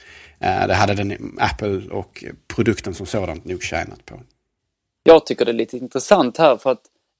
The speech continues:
Speaker 2: det är inte riktigt ändå likt Apple att göra så här. Alltså dels, om man nu bortser från, från kronjusteringar eller så, eller valutajusteringar, det sker ju, eh, med jämna mellanrum och ibland kanske mer motiverat än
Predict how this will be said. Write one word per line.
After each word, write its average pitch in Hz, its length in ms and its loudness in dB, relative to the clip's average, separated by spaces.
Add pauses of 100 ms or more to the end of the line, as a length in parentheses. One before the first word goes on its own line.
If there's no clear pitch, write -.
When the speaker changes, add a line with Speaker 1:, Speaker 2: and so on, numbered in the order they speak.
(160)
Speaker 2:
det 139 100 6
är 151 40 6
inte 165 220 0
riktigt - 640 -6
ändå 160 300 4
likt 156 460 2
Apple 131 400 0
att 139 120 -6
göra 139 340 4
så - 120 -6
här. 180 100 6
Alltså - 240 -2
dels, 151 540 2
om 147 120 2
man 160 120 4
nu 165 80 4
bortser 156 340 6
från, 120 260 -6
från 127 180 -8
kronjusteringar 143 760 2
eller 156 120 4
så, 131 220 4
eller 110 120 0
valutajusteringar, 117 760 -2
det 131 120 -2
sker 123 220 -2
ju, 110 160 -2 (240)
eh, 113 160 -14
med 113 140 -10
jämna 117 220 -6
mellanrum 113 440 -2
och 113 60 0
ibland 113 280 6 (440)
kanske 123 180 -8
mer 120 140 0
motiverat 117 480 0
än 117 160 -8